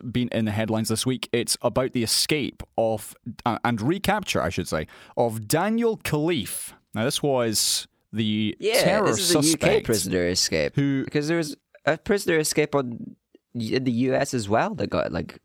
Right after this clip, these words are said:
Speaker 2: big
Speaker 1: Yeah,
Speaker 2: headlines.
Speaker 1: yeah. It,
Speaker 2: So
Speaker 1: it does seem like it's, uh,
Speaker 2: cousins across the pond. Just, wow, we're so connected.
Speaker 1: I'll maybe look that up a-, after I, I throw the microphone to you. But
Speaker 2: Oh.
Speaker 1: essentially what happened was Mister Khalif, who was awaiting trial on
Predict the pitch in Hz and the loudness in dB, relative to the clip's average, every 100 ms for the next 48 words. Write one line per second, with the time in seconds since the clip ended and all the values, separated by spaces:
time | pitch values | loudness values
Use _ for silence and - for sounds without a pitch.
0 | 92 - 147 147 214 262 175 208 139 - | -4 -2 2 2 4 2 2 2 0 0
1 | 165 180 160 208 - 214 190 127 107 - | 2 2 2 2 2 2 2 0 -2 -4
2 | - 139 - - 139 127 127 120 202 196 | -2 0 0 2 2 2 0 2 2 2
3 | 196 185 - 180 185 - - - 202 147 | 2 0 2 2 2 -2 -2 0 2 0
4 | - 123 - 131 143 123 92 101 - - | -2 -4 -2 0 2 2 0 0 -2 -2
5 | - 143 156 170 156 147 139 131 131 117 | 0 2 4 2 2 2 2 2 2 2
6 | 117 120 - 120 110 107 - - - 127 | 2 -2 0 2 2 2 0 -2 0 0
7 | 117 117 - 117 107 104 117 98 90 - | 0 -2 0 -2 0 0 0 0 0 -4
8 | _ 117 127 131 165 147 120 120 127 110 | _ 4 4 4 2 2 2 0 0 0
9 | 117 117 90 95 - - - 135 - 120 | 2 2 2 2 0 0 -2 -4 -2 -2
10 | 113 117 104 - 110 110 101 101 - - | 0 0 -2 -2 0 2 2 0 0 -2
11 | - _ _ 123 117 127 - 127 107 95 | -6 _ _ -2 -2 0 0 0 0 -2
12 | 80 - 120 104 87 78 92 _ - - | -4 -2 0 2 0 0 -4 _ -20 -20
13 | - - - 113 113 117 113 113 | -20 -20 -4 0 0 0 0 -2